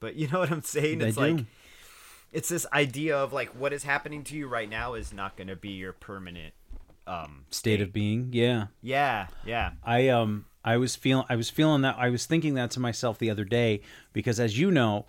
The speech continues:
Speaker 2: the last seven to ten days, I have been in this sort of, um, what I, what I described to you, and I told somebody else in a letter I wrote, I call it my
Speaker 1: Uh-huh.
Speaker 2: depression in D minor.
Speaker 1: I love
Speaker 2: And
Speaker 1: it.
Speaker 2: 'cause
Speaker 1: It's
Speaker 2: it
Speaker 1: so
Speaker 2: was
Speaker 1: fucking dramatic.
Speaker 2: <laughs>
Speaker 1: I
Speaker 2: I
Speaker 1: love
Speaker 2: know,
Speaker 1: it.
Speaker 2: right?
Speaker 1: Such an
Speaker 2: It's,
Speaker 1: artist, dude.
Speaker 2: I'm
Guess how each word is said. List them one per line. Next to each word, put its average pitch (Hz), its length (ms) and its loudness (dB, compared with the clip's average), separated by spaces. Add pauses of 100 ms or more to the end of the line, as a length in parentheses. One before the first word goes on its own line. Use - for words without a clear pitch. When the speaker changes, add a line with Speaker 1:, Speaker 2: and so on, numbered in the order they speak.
(280)
Speaker 2:
the 110 80 2
last 143 300 4
seven 139 300 4
to 127 80 2
ten 127 280 0
days, 120 420 2 (140)
I 117 100 4
have 113 280 0
been 123 280 2
in 113 300 0
this 110 180 -2
sort 117 340 0
of, 104 320 -2 (140)
um, 95 420 -2 (580)
what 110 180 0
I, 113 340 4
what 110 140 0
I 107 140 0
described 110 480 -4
to 113 40 0
you, 107 260 4
and 101 120 2
I 101 100 0 (140)
told 110 200 -2
somebody 104 320 2
else 110 220 2
in 110 80 2
a 98 60 0
letter 113 280 2
I 107 40 4
wrote, 98 360 2
I 107 120 2
call 101 260 -2
it - 140 -6
my 104 180 2
Speaker 1:
Uh-huh. 101 80 0
Speaker 2:
depression 110 500 0
in 101 140 2
D 110 160 4
minor. 104 460 2 (440)
Speaker 1:
I 107 100 -6
love 113 80 4
Speaker 2:
And 123 320 6
Speaker 1:
it. - 100 -8
Speaker 2:
'cause - 100 -6
Speaker 1:
It's 151 140 8
Speaker 2:
it - 40 6
Speaker 1:
so 147 60 4
Speaker 2:
was 147 240 2
Speaker 1:
fucking 160 220 -2
dramatic. 156 640 6
Speaker 2:
<laughs> - 0 -
Speaker 1:
I 120 140 6
Speaker 2:
I 143 40 10
Speaker 1:
love 165 80 10
Speaker 2:
know, 143 240 12
Speaker 1:
it. 110 40 6
Speaker 2:
right? 135 280 8
Speaker 1:
Such 170 100 2
an 151 100 0
Speaker 2:
It's, 120 100 2
Speaker 1:
artist, 143 460 4
dude. 127 260 4
Speaker 2:
I'm 131 60 -6